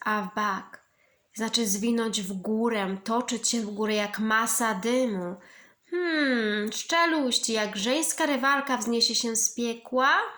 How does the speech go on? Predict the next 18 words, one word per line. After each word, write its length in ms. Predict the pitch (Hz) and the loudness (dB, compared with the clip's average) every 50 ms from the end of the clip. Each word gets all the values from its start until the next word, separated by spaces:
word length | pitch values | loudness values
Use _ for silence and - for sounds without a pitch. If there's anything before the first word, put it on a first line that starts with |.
| - - | -10 -8
Hmm? 280 | 294 285 285 302 349 403 523 - - _ _ _ _ - - - - - - - - - - - - - - - _ | -6 -6 -4 -4 -4 -4 -6 -8 -14 _ _ _ _ -14 -14 -14 -14 -18 -20 -20 -20 -20 -20 -20 -20 -20 -20 -10 _
Dalej 220 | - 240 233 240 233 | -2 0 0 0 0
czytamy: 400 | 240 - - 233 226 220 220 - | -2 -2 -2 -2 0 0 0 0
„Albowiem 540 | 233 226 208 226 233 220 220 226 220 220 | 0 0 2 0 0 2 0 0 -2 -2
dla 280 | 190 226 214 214 220 233 | -2 0 0 2 2 2
rozgniewana 580 | 240 247 240 220 233 247 247 247 240 233 233 233 | 2 0 0 0 0 0 0 0 0 0 -2 0
Pana 260 | 240 240 233 233 233 | 0 -2 0 0 -2
zastępów 580 | 226 233 233 226 - - 254 247 240 220 196 | -2 -2 -4 -4 -2 -2 -2 -2 -2 -4 -4
zaćmi 340 | 190 214 202 196 - 214 202 | -2 -2 -2 -2 -2 -4 -2
się 280 | 185 - 214 208 208 202 | -2 -2 -2 -2 -2 -2
ziemia, 480 | 190 196 202 220 214 196 185 180 180 185 - - - - - - - - | -4 -4 -4 -4 -4 -6 -6 -8 -10 -12 -14 -16 -14 -12 -12 -10 -2 0
a 120 | - 233 | 0 0
ten 280 | 233 - 254 240 233 220 | 2 2 2 2 2 2
lud 160 | 220 220 202 | 0 0 0
będzie 300 | 202 226 226 220 214 220 | -2 -2 -2 -2 -2 -2
jako 240 | 214 208 208 214 214 | -2 -2 -2 -4 -4
strawa 520 | - - - 247 220 208 190 202 202 - | -4 -2 -2 -2 -2 -2 0 0 0 0
ognia 440 | - 208 196 196 202 196 190 190 196 | 0 -2 -2 -2 -4 -6 -6 -8 -10